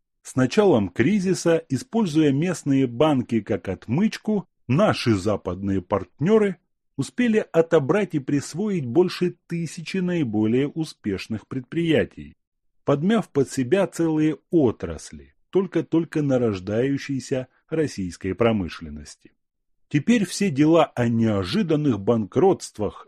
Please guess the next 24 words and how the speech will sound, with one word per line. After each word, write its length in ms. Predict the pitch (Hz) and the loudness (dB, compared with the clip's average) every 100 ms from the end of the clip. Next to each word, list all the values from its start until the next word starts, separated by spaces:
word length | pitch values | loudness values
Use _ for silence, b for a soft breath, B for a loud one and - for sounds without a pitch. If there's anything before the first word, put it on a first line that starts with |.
| - | -8
отечественных 840 | 117 113 95 - 87 - 120 - | -6 -4 -8 -8 -12 -8 -6 -6
предпринимателей 1040 | 143 - 165 180 202 226 202 190 185 170 - | -10 -8 -4 -2 0 -2 -2 -4 -4 -6 -10
со 160 | - 170 | -6 -6
стремительным 800 | - 180 175 151 143 139 135 131 | -4 -4 -4 -2 0 2 0 0
переходом 760 | 139 139 - 127 104 101 113 | -2 -2 -2 0 2 0 0
активов 680 | - 113 - 131 107 104 - _ _ _ | -6 -8 -6 -4 -2 -4 -6 _ _ _
в 120 | 101 | -2
руки 340 | 123 120 - 117 | 0 0 0 -2
правильных 800 | - 127 160 123 113 113 117 - - | -2 2 4 6 4 2 0 -4 -4
иностранных 880 | 135 131 - - 120 95 87 - | -2 -2 -4 0 2 2 -4 -6
инвесторов 640 | 101 110 190 - 175 165 - _ _ _ | 0 2 2 2 2 0 -2 _ _ _
и 140 | 214 | 0
с 80 | 220 | 0
последующим 800 | - 113 - 156 185 156 - 120 | 0 0 2 2 2 -2 -2 0
воскрешением 1000 | 110 117 - 135 - 165 117 90 80 82 - | 0 -2 -2 -4 0 2 2 0 -4 -6 -8
этих 320 | 113 104 87 | -8 -6 -4
же 140 | 110 | -4
заводов 600 | 90 101 104 160 117 92 | -2 -2 -2 0 0 -2
и 60 | 113 | -2
фабрик 480 | - 160 101 87 87 | 2 4 2 -2 -4
без 200 | 104 - | -6 -4
каких-либо 720 | 107 - 175 - 120 107 104 | -8 -6 -8 -2 -2 0 -2
затрат 520 | 98 107 135 123 - | 0 -2 2 0 0
покупателя 840 | 98 - 98 170 180 180 175 165 | -8 -8 -2 2 2 2 2 2